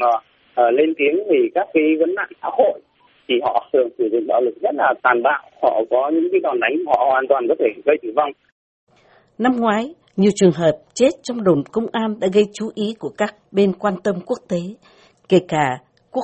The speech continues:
Speaker 2: hội Mỹ, như trường hợp của ông Nguyễn Hữu Tấn, chết trong đồn công an vào ngày ba tháng năm hai nghìn mười bảy. Công an nói ông Tấn đã tự cắt cổ.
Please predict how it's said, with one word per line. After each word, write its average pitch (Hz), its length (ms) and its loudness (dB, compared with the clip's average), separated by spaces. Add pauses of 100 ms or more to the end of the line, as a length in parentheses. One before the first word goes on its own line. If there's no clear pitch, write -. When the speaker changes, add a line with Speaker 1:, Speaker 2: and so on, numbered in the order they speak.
Speaker 2:
hội 170 140 -2
Mỹ, 175 320 4 (440)
như 254 180 -2
trường 165 160 0
hợp 151 220 -2
của - 100 -4
ông 220 180 0
Nguyễn 202 180 0
Hữu 190 200 0 (100)
Tấn, 202 260 0 (420)
chết 254 200 0
trong 233 180 -6
đồn 156 260 -2
công 214 240 -4
an 208 320 -4
vào 151 120 -6
ngày 143 220 -4
ba 190 240 -2
tháng 214 180 -8
năm 202 200 -4
hai 196 140 -4
nghìn 170 240 2
mười 143 100 -4
bảy. 127 200 -8 (800)
Công 226 160 -4
an 208 240 -2
nói 196 320 -2
ông 190 240 -4
Tấn 214 240 0 (140)
đã 160 80 -8 (100)
tự 180 100 4 (160)
cắt - 220 -10
cổ. 143 300 -4